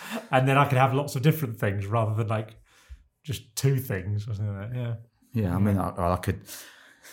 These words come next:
Speaker 2: you know, again, it's a, it's a different culture there. Like, when, m-, so my, my, um,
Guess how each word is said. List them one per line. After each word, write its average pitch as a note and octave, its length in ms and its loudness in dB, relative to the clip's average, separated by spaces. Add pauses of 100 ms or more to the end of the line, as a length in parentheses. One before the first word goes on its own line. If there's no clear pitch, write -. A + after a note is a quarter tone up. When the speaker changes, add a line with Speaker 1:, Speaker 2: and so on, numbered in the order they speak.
Speaker 2:
you - 60 2
know, A#2 160 6
again, D3+ 220 4
it's C#3+ 80 6
a, - 40 6
it's C3 160 -4
a C3+ 40 0
different C3 320 -2
culture A2 300 0
there. F2+ 100 0
Like, G2 180 2
when, B2+ 180 2
m-, B2+ 80 -6 (100)
so A#2+ 200 0
my, B2 420 4 (220)
my, A2 300 4
um, G2+ 360 4